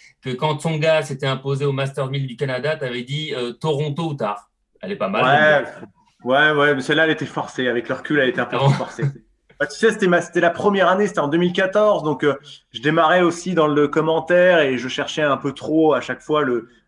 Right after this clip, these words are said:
Speaker 2: la bonne formule. Et là, je, là, ça, avec le recul, maintenant, tu, je, je, c'était un peu forcé, quoi. Voilà.
Speaker 1: Bon, ça pro-, ça passe quand même. Ça passe quand même.
Speaker 2: Oui.
Speaker 1: <laughs>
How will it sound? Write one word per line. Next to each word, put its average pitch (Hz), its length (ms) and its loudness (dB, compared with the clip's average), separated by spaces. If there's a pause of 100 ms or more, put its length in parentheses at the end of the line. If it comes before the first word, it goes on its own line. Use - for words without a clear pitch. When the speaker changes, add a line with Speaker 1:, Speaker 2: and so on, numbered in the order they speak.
Speaker 2:
la 123 140 -2
bonne 139 220 -2
formule. 147 420 -2 (240)
Et 131 60 -10
là, 135 160 4
je, 120 100 -6
là, 127 160 -2
ça, 117 340 -2
avec 117 220 -4
le 127 60 0
recul, 156 300 -6
maintenant, 135 500 0
tu, 110 180 -16
je, 110 160 -10
je, 101 100 -18 (240)
c'était - 380 -12
un 107 100 -2
peu 110 120 -12
forcé, - 360 -14
quoi. - 140 -20 (560)
Voilà. - 300 -8 (1500)
Speaker 1:
Bon, 98 240 -2
ça 95 160 -4
pro-, 101 280 -2
ça 104 140 -6
passe 110 200 -4
quand 110 100 -6
même. 95 280 -6 (200)
Ça 85 140 -16
passe 87 160 -12
quand - 100 -8
même. 123 80 0
Speaker 2:
Oui. 131 200 2 (420)
Speaker 1:
<laughs> 117 80 -14